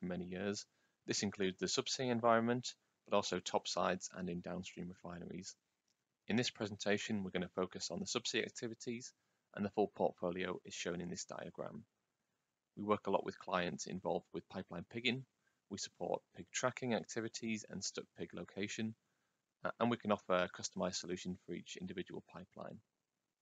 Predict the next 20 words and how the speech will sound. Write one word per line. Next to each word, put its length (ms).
We 100
can 120
inspect 540
buoyancy 320
tanks 520
using 260
our 120
neutron 360
backscatter 500
techniques. 600
This 140
is 80
mainly 240
to 140
look 180
at 140
vapor 300
and 80
liquid 260
interfaces. 800